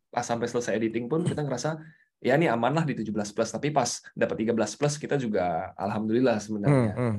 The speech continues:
Speaker 2: Jadi lebih,
Speaker 1: Gitu.
Speaker 2: lebih itu, lebih luas ya.
Speaker 1: Ah, tapi justru yang tiga belas plus itu kita nggak mendesain filmnya untuk target di tujuh, eh, ke tiga belas plus gitu, kayak seaman mungkin,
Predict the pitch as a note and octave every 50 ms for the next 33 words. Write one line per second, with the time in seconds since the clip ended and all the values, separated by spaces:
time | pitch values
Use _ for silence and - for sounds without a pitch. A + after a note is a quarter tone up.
0 | G#2+ A2 G#2+ A2 A2 A2 A2 G#2 A#2 A2 A2+ A2 G#2+ A2+ A2+ A2+ A2 G#2+ - A2
1 | G2 G2+ G2+ A2+ A2+ B2 B2 A#2+ G#2+ - G#2+ G#2 B2 A#2+ B2 B2+ A#2+ A2+ G#2+ G2+
2 | - - F3+ - - - B2+ C3+ C3+ - F3+ F#3+ F3+ E3 D3+ B2+ B2+ A#2+ B2 A#2+
3 | A#2 - - A#2+ A2+ - A2+ A#2 D#3 D3+ D3+ D#3 E3+ D#3+ D3 A2+ - - A2+ A2+
4 | A2 A2 G#2+ A2 A2 G#2+ A2 G#2+ G#2 G#2 G2+ G#2+ G#2+ G#2+ G#2+ A#2 C#3 C#3+ C#3+ A2+
5 | - - - _ A#2 A2 A2 A2 G#2+ A#2 G#2 G#2 G#2+ G#2 G#2+ - - - A2+ G#2
6 | G2 G#2 G#2 G#2 A2 A2+ G#2+ G#2+ G#2+ G#2+ A2 G2+ - A2 A2+ A2 G#2 G#2+ G#2 -
7 | - A#2+ A#2 G#2+ - - - - - G2 F#2 G2 G2 - - - - - B2 A#2+
8 | A#2 A#2 A2+ A#2 A#2 A#2 A#2 A2+ A#2 C3+ C3 C#3+ D3